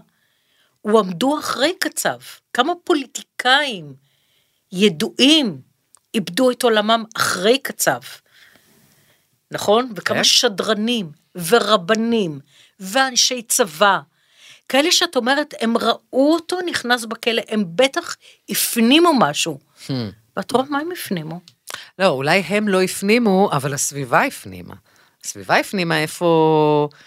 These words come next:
Speaker 2: גם אם לא כל הסביבה, מספיק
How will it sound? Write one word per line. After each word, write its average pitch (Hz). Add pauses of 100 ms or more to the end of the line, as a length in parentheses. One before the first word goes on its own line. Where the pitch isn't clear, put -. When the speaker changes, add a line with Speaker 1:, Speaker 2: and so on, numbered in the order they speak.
(320)
Speaker 2:
גם 127
אם 170
לא 185
כל 240
הסביבה, 160
מספיק -